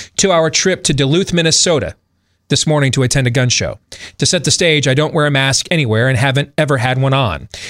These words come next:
Anyway, the gun show was at a city municipal building, so I pretty much thought I wouldn't get in. When I arrived, I was shocked.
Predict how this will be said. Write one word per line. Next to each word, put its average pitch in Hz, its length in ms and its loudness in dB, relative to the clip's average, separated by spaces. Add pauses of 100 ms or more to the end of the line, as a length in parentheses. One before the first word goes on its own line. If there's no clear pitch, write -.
(160)
Anyway, 156 220 2
the 143 80 0
gun 175 180 0
show 165 220 2
was 143 120 2
at 143 80 2
a 127 60 0
city 175 260 0
municipal 147 580 0
building, 117 300 0
so 135 120 0
I 127 60 0
pretty 151 180 -2
much 139 220 0
thought 127 180 0
I 120 60 2
wouldn't 117 260 0
get 123 100 2
in. 98 300 -2 (400)
When 160 120 2
I 160 120 2
arrived, 151 420 2
I 139 60 2
was 131 160 2
shocked. - 440 0